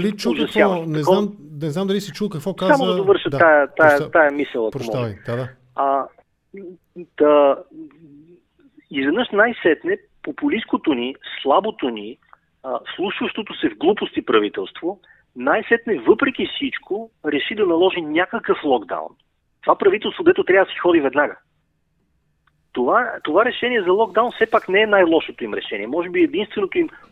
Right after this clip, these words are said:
Speaker 2: относително приемливо решение за десет години. Обаче, обаче това е крайно недостатъчно, много късно, много половинчато и освен това няма да се спазва. Страшно много,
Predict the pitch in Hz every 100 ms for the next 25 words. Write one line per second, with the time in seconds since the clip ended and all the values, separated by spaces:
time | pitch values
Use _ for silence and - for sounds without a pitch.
0 | - 311 285 - - 214 208 156 - 120
1 | 104 98 95 101 - 139 165 151 143 127
2 | 151 135 101 90 82 _ _ _ _ _
3 | _ - _ - 113 131 165 - 202 190
4 | - _ _ 147 156 185 - 165 185 185
5 | 165 - - 175 175 160 156 143 156 147
6 | 143 180 165 156 - 160 - 202 160 185
7 | - 165 139 123 117 156 - 175 208 165
8 | - 185 180 170 165 131 - - 151 113
9 | 87 - _ _ _ _ _ _ _ _
10 | _ - 190 - 196 185 175